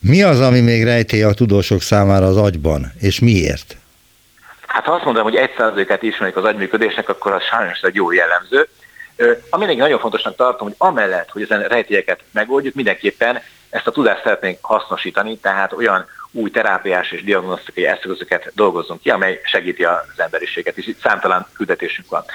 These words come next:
Speaker 2: De visszatérve az eredeti kérdésre, hát rengeteg dolog érdekel minket. Ugye a mi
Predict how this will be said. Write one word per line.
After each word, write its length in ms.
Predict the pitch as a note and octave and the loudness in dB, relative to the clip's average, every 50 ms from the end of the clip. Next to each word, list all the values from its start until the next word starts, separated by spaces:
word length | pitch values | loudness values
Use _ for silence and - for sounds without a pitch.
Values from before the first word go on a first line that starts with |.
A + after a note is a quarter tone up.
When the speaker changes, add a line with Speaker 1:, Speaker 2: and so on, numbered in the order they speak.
| - - - - | -14 -14 -10 -4
Speaker 2:
De 80 | A#2 A#2 | -2 -2
visszatérve 400 | E3 - - A3+ - G#2 G2+ G2+ | 0 0 0 0 0 2 2 0
az 120 | - - | -2 0
eredeti 340 | - B2 A#2+ A2 - - B2 | -2 0 0 0 -2 -6 -2
kérdésre, 540 | - A#2 B2+ C3 D3+ C3+ - - D3+ D3 - - - - - - - - - | 0 0 0 2 0 -2 2 0 0 0 0 -4 -14 -16 -16 -18 -20 -18 -10
hát 120 | - - - | -10 -4 -2
rengeteg 360 | C#3 B2+ G#2 - - F#2 F2 | 0 -2 -2 0 -4 -4 -2
dolog 220 | E2+ F#2 F2+ F2+ | 0 -2 -2 0
érdekel 380 | F#2+ F#2+ E2+ E2+ E2+ - E2+ F2+ | 0 0 0 -2 -2 -2 -2 -2
minket. 300 | G2+ B2+ D3 D#3+ D3+ - | -2 -6 -2 -2 -4 -2
Ugye 140 | G#2+ G#2 A2 | 0 -2 0
a 40 | A#2+ | 0
mi 160 | D#3 D3+ | 0 -2